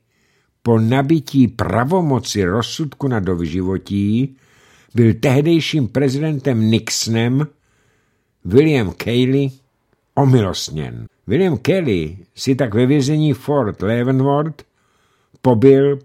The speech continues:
pouze čtyři a půl měsíce. Již ale sedmnáctého března devatenáct set sedmnáct sedmdesát,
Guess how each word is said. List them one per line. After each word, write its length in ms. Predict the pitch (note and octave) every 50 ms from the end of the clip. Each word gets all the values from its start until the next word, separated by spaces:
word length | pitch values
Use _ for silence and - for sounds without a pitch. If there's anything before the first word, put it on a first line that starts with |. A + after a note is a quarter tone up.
| _ -
pouze 380 | B2 B2 B2 A#2+ G#2+ B2+ B2+
čtyři 480 | - - - - B2 A#2 F#2+ A#2 A2+ -
a 100 | - G2+
půl 260 | - - G#2+ G#2 G2+
měsíce. 640 | G2 F#2+ E2+ - - - D2 B1+ - - - A#1+ - - _ _ _ -
Již 160 | D#2+ - -
ale 160 | G2 A#2 A2
sedmnáctého 880 | - - - - B2 C3 D3 D3+ D#3 D#3+ D3+ - - - D#3 C#3+ D3
března 560 | C#3+ C3 C#3 C#3+ C3+ C#3 C#3+ C#3+ A#2 F2 E2 - _
devatenáct 520 | - D#2+ F#2+ G2+ G#2+ G#2+ A#2 A#2+ A#2 A2+ -
set 160 | B2+ A2+ -
sedmnáct 720 | - C3 B2+ A#2+ A2 F#2+ E2 D2 C2+ C2 A#2+ A2 - -
sedmdesát, 680 | - - C#3+ C#3+ B2 G#2 F2 - - - C2 B1 A#1+ A#1+